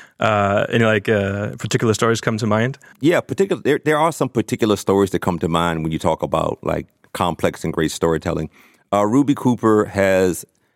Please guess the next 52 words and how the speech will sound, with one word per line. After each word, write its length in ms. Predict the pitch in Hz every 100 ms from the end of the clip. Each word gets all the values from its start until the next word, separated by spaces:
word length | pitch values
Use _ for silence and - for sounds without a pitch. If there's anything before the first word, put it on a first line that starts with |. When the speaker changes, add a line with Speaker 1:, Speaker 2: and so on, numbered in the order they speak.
| _ -
Speaker 2:
uh, 180 | 90 82
an 80 | 87
amazing 500 | 85 95 95 92 90
story. 440 | - 92 87 87
It 100 | 87
is 120 | 87
about 340 | 87 76 85 -
her 240 | 87 82
son. 600 | - - 95 90 90 90 _ _ _ _
Um, 340 | - 85 82 80
he 180 | 95 85
is 100 | 78
born 480 | 76 90 87 85 82
with 120 | 80
some 140 | 85
disabilities, 800 | 78 85 80 85 82 76 80 - _ - _ _
and 120 | 92
it's, 240 | 87 - -
the 140 | -
story 240 | - 110 101
is 60 |
about 160 | 85 92
him 160 | 90
navigating 540 | 82 85 82 80 82 78
life 260 | 82 80
and 80 | 85
her 100 | 82
helping 280 | 82 82 85
him 140 | 85
navigate 440 | 82 85 82 82 82
life. 220 | 87 87 _ _ _ _ _ _ _ _
That 220 | - 101 101
story 280 | - 95
will 100 | 82
make 180 | 85 85
you 80 | 90
laugh. 460 | 87 90 87 85 -
It'll 120 | 82
make 200 | 78 71
you 60 |
cry. 540 | 69 - 82 80 78 78 _
By 160 | - 85
the 140 | 82
end, 460 | - 87 85 80 76
you're 200 | 85 87
in 80 | 82
love 240 | 80 80
with 100 | -
her 160 | - 78
and 180 | 78 78
her 100 | -
son. 340 | - - 78